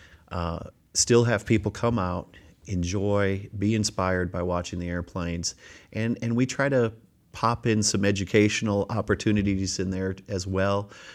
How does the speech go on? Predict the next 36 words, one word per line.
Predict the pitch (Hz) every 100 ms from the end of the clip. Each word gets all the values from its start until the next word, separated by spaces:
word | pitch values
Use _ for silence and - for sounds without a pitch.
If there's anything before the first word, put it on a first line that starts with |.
| -
Uh, | 90 90
we | 92
had | 92 90
some | -
placards, | 87 - 95 95 - 101
and | 98
I'm | 87
sure | 90 - 98
we'll, | 92 90 90
we'll, | - 101 95 117 -
we'll | - 92 95
incorporate | 85 104 95 101 92
it | 90
in | 87
the | 85
future | - 113 107 95 87 - - - -
of, | - 95 90
uh, | 95 87
trying | - 107
to | 101
educate | 98 98 95 95
the, | 87 - - -
the | - 90
public | - 110 92 82 - -
as | 92 90 -
to, | 104 92
not | 107 117
just | 123 -
the |
kids, | 107 104 104
but | 104
the | 98 98
adults | 101 98 -
too, | - 113 107
as | 92 92 -
to, | - 92 92